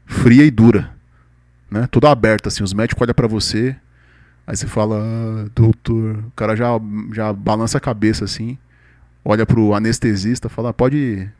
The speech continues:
bota ele pra dormir de novo. Tá muito feio." Se ele acordar e ver o estado dele, ele, aí ele vai morrer mesmo. Vamos tentar, né, deixar ele dormindo, que quando ele acordar, a gente já fez o possível. <laughs> Ou não?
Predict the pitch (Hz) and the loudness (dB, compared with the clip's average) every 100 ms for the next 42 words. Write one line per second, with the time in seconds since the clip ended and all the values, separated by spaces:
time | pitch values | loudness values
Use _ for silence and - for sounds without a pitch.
0 | _ 127 - 147 139 127 107 101 98 90 | _ 0 2 2 4 6 6 4 0 -2
1 | 87 - - _ _ _ _ 101 107 135 | -6 -8 -20 _ _ _ _ -4 -2 0
2 | 127 - 95 87 - _ _ _ _ - | -2 -2 -4 -4 -10 _ _ _ _ -6
3 | 107 113 - 113 98 107 110 101 104 104 | -2 -2 2 2 2 0 0 -2 -2 -2
4 | 98 95 - 101 98 98 113 120 113 87 | -2 -4 -4 -4 -2 -4 -4 -4 -6 -8
5 | - _ _ _ _ _ _ _ - 101 | -14 _ _ _ _ _ _ _ -12 -4
6 | 104 117 123 117 101 92 90 98 113 120 | 0 2 2 2 0 -2 -4 -2 -2 0
7 | 113 104 92 90 92 - _ - 98 95 | -2 -2 -2 -6 -12 -20 _ -8 -6 -4
8 | 95 107 104 95 95 98 135 104 98 - | -4 -4 -2 0 2 4 4 2 -4 -12
9 | - 110 107 113 120 - 110 92 101 123 | -12 -8 -4 -2 -2 2 2 2 -2 -6
10 | - _ _ _ _ _ _ - 95 95 | -10 _ _ _ _ _ _ -12 -8 -4
11 | 101 123 113 110 - 117 - 101 90 87 | -2 0 2 2 2 2 2 -2 -2 -4
12 | - - - 719 659 - 135 - - - | -8 -12 -12 -14 -12 -10 -8 -6 -6 -4
13 | 92 - 165 - 80 85 - - 156 127 | -6 -6 -10 -8 -8 -8 -14 -16 -2 4
14 | 127 123 101 | 6 4 2